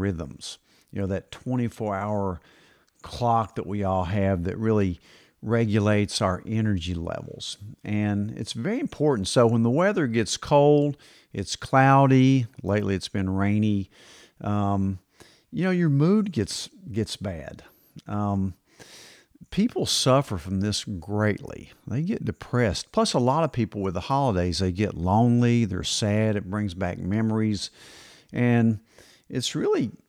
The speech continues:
it's really hard on a lot of people. Um, but there's a biologic reason for this, for that circadian rhythms that your body does. It's, it kinda, it's really regulated by hormones.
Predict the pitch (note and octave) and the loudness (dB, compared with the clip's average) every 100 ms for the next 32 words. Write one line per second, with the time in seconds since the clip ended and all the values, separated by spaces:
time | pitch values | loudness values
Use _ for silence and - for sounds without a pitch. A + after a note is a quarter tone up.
0 | _ - - - - - - - - C3 | _ -10 -8 -6 -4 -4 -4 -10 -4 -2
1 | B2+ G2+ F2+ G2 G#2+ - A2 G2+ F#2 G2 | 0 0 -2 -2 -4 -6 -10 -12 -12 -16
2 | _ _ - - _ - A2 G#2 F#2+ F2+ | _ _ -20 -20 _ -8 -2 2 2 0
3 | D#2+ _ _ _ _ _ _ - - C3 | -4 _ _ _ _ _ _ -12 -4 4
4 | C3 B2 _ _ - - _ - C4+ B3 | 4 2 _ _ -20 -20 _ -6 0 2
5 | C3+ C#3 C#3+ D3 D#3+ B2+ - A#2+ C3 G3 | 4 6 6 4 2 0 -4 0 2 4
6 | C#3 F2 D#2 C#2 - - - - _ G#2+ | 2 -2 -6 -10 -10 -8 -8 -10 _ -6
7 | G2+ - - F#2 - - B2 A#2+ G#2+ F#2+ | -4 -4 -8 -8 -12 -8 -4 0 0 0
8 | F#2+ A2 G#2+ F2 F2 E2 F#2+ D#2+ F#2+ F#2+ | 0 0 0 -2 -4 -8 -10 -4 -2 -2
9 | F#2 D#2+ F#2+ - F2+ F2 E2+ G2+ - - | -2 -4 -10 -16 -10 -8 -8 -8 -10 -14
10 | - - - - - C#3 - G#3 F#4 - | -20 -20 -20 -16 -8 -8 -6 -6 -2 -4
11 | - _ - - - - A#2+ C3 G3+ G4 | -6 _ -20 -20 -16 -8 -4 0 0 2
12 | B2+ A2+ G#2 G2+ G#2+ G2+ F#2 E2+ - B2 | 4 4 4 2 2 0 -2 -4 -6 -6
13 | G2+ C#2 - - | -4 -4 -8 -10